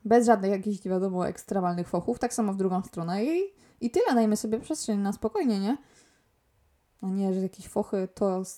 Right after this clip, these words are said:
to ja sobie idę, nara. Co to w ogóle za filozofia? To, to jest jakiś nowy filozof, to coś wymyślił? Ja nie wiem. Jakby chyba warto by było bardziej przestudiować,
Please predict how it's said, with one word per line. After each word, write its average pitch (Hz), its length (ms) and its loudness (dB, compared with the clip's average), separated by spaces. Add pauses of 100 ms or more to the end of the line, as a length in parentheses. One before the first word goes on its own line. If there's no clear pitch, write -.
(140)
to - 100 -4
ja 196 120 0
sobie 196 280 -2
idę, 196 300 2
nara. 185 500 4 (1500)
Co - 120 -20
to 359 120 2
w 370 40 2
ogóle 359 240 8
za 330 120 4
filozofia? 277 760 4
To, 175 100 -4
to 185 100 0
jest 175 100 0
jakiś 185 280 -2
nowy 196 220 4
filozof, 226 440 6
to 339 100 0
coś 330 200 2
wymyślił? 320 520 2 (140)
Ja 262 120 4
nie 202 160 4
wiem. 143 220 -4 (1040)
Jakby 233 180 2
chyba 339 280 6
warto 302 280 6
by 269 100 8
było 240 180 4
bardziej 233 320 4
przestudiować, 208 760 0